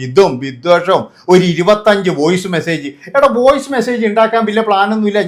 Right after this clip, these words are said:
ഞാൻ ഉണ്ടാക്കാമെന്ന് അറിയാം. "എല്ലാവരും നാളെ മുതൽ അനുമോളെ തോപ്പിക്കാൻ വേണ്ടിയിട്ട് നോക്കണേ, അനീഷിനെ തോപ്പിക്കാൻ വേണ്ടി നോക്കണേ." ഇതങ്ങ് വിട്ടു. ഇത് വിട്ട് കഴിഞ്ഞ് ഇത് കറങ്ങി തിരിഞ്ഞ് എൻ്റെ കയ്യിൽ തന്നെ വരും. ഞാൻ ഇതും എടുത്തിട്ട് ഞെട്ടിക്കുന്ന വോയിസ് പുറത്ത്, "അനുമോളെ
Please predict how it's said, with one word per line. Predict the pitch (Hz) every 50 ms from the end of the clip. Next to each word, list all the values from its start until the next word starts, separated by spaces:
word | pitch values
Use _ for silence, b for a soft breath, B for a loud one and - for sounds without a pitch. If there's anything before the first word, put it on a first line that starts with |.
| 180
ഞാൻ | 185 196 208 214 214
ഉണ്ടാക്കാമെന്ന് | 202 202 190 180 185 180 190 202 185 151
അറിയാം. | 131 123 107 92 - _ _ _ _ _ _ _ _ _ _ _ _ _ _ _ _ _ -
"എല്ലാവരും | 117 117 113 120 120 117 120 113 110
നാളെ | 107 117 120 117
മുതൽ | 113 113 117 113 113 - _ _ - 110
അനുമോളെ | 110 110 110 117 120 120 120 110 - - -
തോപ്പിക്കാൻ | 117 107 117 127 117 117 120
വേണ്ടിയിട്ട് | 117 110 107 113 113 107
നോക്കണേ, | 92 104 113 - _ _ _ _ 113
അനീഷിനെ | 117 127 135 127 - 120 107
തോപ്പിക്കാൻ | 120 120 123 117 120 117
വേണ്ടി | 113 110 117 107
നോക്കണേ." | 95 107 107 - - _ _ -
ഇതങ്ങ് | 196 196 190 165 170 196 185 160
വിട്ടു. | 120 - - 175 135 - - _ _ _ _ _ _ _
ഇത് | 156 175 175 233 262 226
വിട്ട് | 208 190 185 190 240 226
കഴിഞ്ഞ് | 202 196 190 196 190
ഇത് | 208 214 214
കറങ്ങി | 202 185 180 185 208 226 214 220
തിരിഞ്ഞ് | 196 165 175 214 226 220 185 160
എൻ്റെ | 170 190 214 202
കയ്യിൽ | 190 190 190 202
തന്നെ | 202 202 208 208
വരും. | 202 190 - - - _ B B B 127
ഞാൻ | 147 175 196 226 214 208
ഇതും | 175 208 208 202
എടുത്തിട്ട് | 190 175 185 160 170 165 175
ഞെട്ടിക്കുന്ന | 214 233 226 - 302 294 349 349 349 339 330
വോയിസ് | 311 311 311 269 - 339 311
പുറത്ത്, | 311 294 294 294 294 302 240 180 - B B B B 185
"അനുമോളെ | 196 220 262 285 311 311 311 320